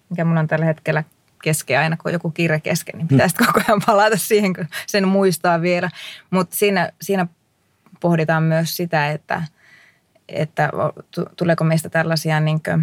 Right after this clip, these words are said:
Speaker 1: että meillä on näitä reservaat-, me-, luontoreservaatteja.
Speaker 2: Mm.
Speaker 1: Et sit me mennään retkeilemään sinne niinku meidän,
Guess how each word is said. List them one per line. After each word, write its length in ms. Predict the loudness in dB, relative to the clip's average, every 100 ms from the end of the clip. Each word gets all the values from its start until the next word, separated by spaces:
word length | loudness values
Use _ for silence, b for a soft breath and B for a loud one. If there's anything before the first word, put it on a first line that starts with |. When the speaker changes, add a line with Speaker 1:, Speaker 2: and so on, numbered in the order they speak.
| -2 B B B _
Speaker 1:
että 120 | -6 -2
meillä 140 | -2
on 60 | -2
näitä 220 | -4 -6 -10 _ _ -4
reservaat-, 760 | -2 0 -2 0 -2 -2 _ -2
me-, 160 | 0
luontoreservaatteja. 1080 | 4 4 4 0 0 -2 -2 -4 -4 -2 0
Speaker 2:
Mm. 60 | 0
Speaker 1:
Et 100 | -2
sit 140 | -4
me 120 | 0
mennään 360 | 2 2 2 0
retkeilemään 720 | -2 -6 -6 -6 -4 -4 -4
sinne 260 | -2 -4 -4
niinku 280 | -6 -4
meidän, 260 | -2 0 -2